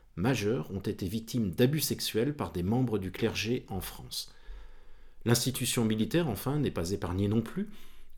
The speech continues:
On évoquera le massacre de Sétif et les tortures en Algérie pour l'armée française, et l'infamie d'Abu Ghraib, où des militaires américains se livraient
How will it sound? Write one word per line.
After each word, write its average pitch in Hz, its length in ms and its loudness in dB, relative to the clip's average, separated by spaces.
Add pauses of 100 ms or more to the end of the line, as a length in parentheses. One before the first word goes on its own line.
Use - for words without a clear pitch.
(120)
On 104 120 2
évoquera 113 520 6
le 95 280 4
massacre 98 480 2
de 98 100 2
Sétif - 540 0
et 92 80 2
les 92 100 0
tortures 101 340 -2
en 92 100 0
Algérie 95 440 2
pour 82 160 -6
l'armée 78 240 -4
française, 165 600 2 (420)
et 92 80 4
l'infamie 131 580 6
d'Abu 120 280 6
Ghraib, 113 420 0 (260)
où 120 80 2
des 117 120 8
militaires 113 500 2
américains 95 440 0
se 113 160 2
livraient 107 440 0